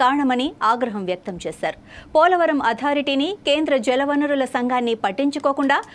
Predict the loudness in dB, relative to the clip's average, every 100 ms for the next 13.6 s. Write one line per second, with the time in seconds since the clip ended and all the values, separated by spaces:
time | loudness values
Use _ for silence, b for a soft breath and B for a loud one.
0 | B B 2 2 0 0 2 2 2 0
1 | 0 0 0 0 -2 -2 -2 0 -2 -6
2 | -6 -6 -8 -10 -8 -4 -6 -6 B B
3 | B 2 4 2 2 2 2 2 2 2
4 | 2 2 0 0 0 0 0 0 0 2
5 | 0 -2 -2 0 0 -2 -4 -4 -4 -2
6 | -2 -2 -2 -2 -2 -4 -4 -6 -6 -8
7 | -6 -6 -6 -8 B B B 0 0 2
8 | 2 4 2 2 2 2 2 2 0 0
9 | 0 2 2 2 2 2 -2 -2 0 0
10 | 0 0 -2 -2 -2 -4 -4 -6 -8 -8
11 | -6 -8 -10 B B B 0 2 2 2
12 | 2 0 0 0 0 -4 0 0 2 0
13 | 2 2 0 -2 -2